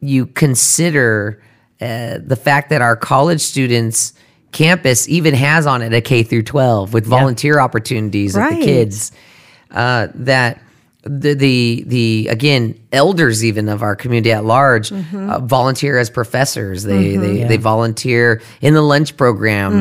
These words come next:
Speaker 3: Mm-hmm.
Speaker 1: There's all, oh, there's all kinds of people of different demographic
Speaker 3: Mm-hmm.
Speaker 1: that are all part of this Christian community that's
Speaker 3: Mm.
Speaker 1: a part of our college,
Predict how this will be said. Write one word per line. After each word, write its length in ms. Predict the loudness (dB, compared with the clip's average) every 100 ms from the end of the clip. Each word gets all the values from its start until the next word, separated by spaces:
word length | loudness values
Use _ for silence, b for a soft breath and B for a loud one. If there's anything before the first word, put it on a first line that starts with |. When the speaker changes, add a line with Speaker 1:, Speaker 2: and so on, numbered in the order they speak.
| 0
Speaker 3:
Mm-hmm. 280 | -2 -4
Speaker 1:
There's 160 | 0 4
all, 180 | 4 4
oh, 100 | 2
there's 180 | 2 0
all 100 | -2
kinds 420 | -2 0 2 2
of 180 | 0 0
people 380 | -4 -2 0 0
of 100 | 0
different 320 | -2 -2 -4
demographic 760 | -2 -2 -2 -2 -2 -2 -6 -8
Speaker 3:
Mm-hmm. 440 | -6 -6 -4 -6 0
Speaker 1:
that 140 | 2
are 180 | 2 0
all 600 | 0 2 2 2 -2 -6 -10 _ _ _ _ 0
part 320 | 2 2 2
of 220 | 0 2
this 340 | 0 0 -4 -8 -6
Christian 460 | -4 -4 -4 -6
community 720 | -4 -2 0 0 -2 -2 -2 -2
that's 260 | -2 -2 -4
Speaker 3:
Mm. 20 |
Speaker 1:
a 40 |
part 220 | -2 0
of 80 | 0
our 140 | -2 -4
college, 600 | -6 -2 -2 -2 -6